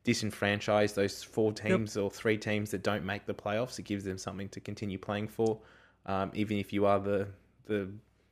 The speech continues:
Speaker 1: winner of the losing <laughs> teams.
Speaker 2: <laughs> Still take it anyway. Um, and also provides more games for the broadcasters as well, so they'll be happy about that one. Uh, Joe, now that I've le-,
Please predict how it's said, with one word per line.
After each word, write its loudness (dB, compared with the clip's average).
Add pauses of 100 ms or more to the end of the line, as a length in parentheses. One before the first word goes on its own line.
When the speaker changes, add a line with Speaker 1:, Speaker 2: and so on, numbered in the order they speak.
(540)
Speaker 1:
winner 8
of 6
the 6
losing 2 (280)
<laughs> -20
teams. 2
Speaker 2:
<laughs> -4
Still 8
take 4
it 4
anyway. 8 (300)
Um, 12
and 12
also 12
provides 10
more 6 (220)
games 6
for -4
the -2
broadcasters 4
as -2
well, 4
so -4
they'll 2
be 0
happy 0
about 0
that 8
one. -4 (360)
Uh, 12
Joe, 12 (300)
now 10
that 10
I've 10
le-, 2